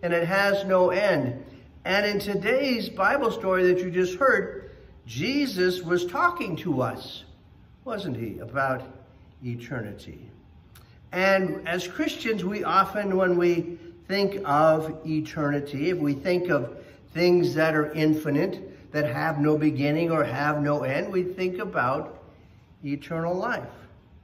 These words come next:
So what exactly is eternal life? And we'll talk about that a little bit more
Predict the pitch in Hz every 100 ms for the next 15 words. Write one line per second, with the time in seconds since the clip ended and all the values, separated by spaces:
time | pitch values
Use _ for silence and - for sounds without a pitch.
0 | - - - - - - - - - 185
1 | 156 170 220 226 185 165 135 156 190 190
2 | 202 196 175 294 233 160 - 147 135 -
3 | 147 131 117 123 117 113 139 151 151 -
4 | 180 180 156 151 151 143 151 175 180 151
5 | 147 123 190 196 156 147